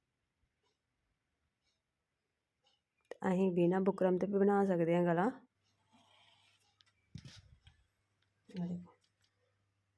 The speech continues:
ਛਪ ਗਿਆ। ਇੱਦਾਂ ਇਹਨਾਂ ਨੇ ਗੋਲਾਈ ਸ਼ੇਪ ਬਣਾਈ ਹੈ।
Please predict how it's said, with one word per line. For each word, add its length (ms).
ਛਪ 420
ਗਿਆ। 220
ਇੱਦਾਂ 160
ਇਹਨਾਂ 120
ਨੇ 80
ਗੋਲਾਈ 220
ਸ਼ੇਪ 280
ਬਣਾਈ 180
ਹੈ। 60